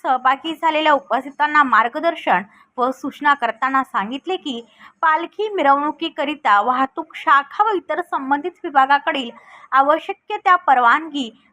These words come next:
प्राप्त करून घेणे, मिरवणुकीमध्ये सामील होणारे लहान मुले, मुली यांची काळजी घेणे, तसेच महिलांची छेडछाड होऊ नये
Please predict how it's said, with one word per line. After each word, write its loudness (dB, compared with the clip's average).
प्राप्त 0
करून -4
घेणे, -2
मिरवणुकीमध्ये 0
सामील 0
होणारे 2
लहान 0
मुले, 0
मुली -4
यांची -8
काळजी 0
घेणे, -6
तसेच -4
महिलांची 0
छेडछाड 0
होऊ -4
नये -2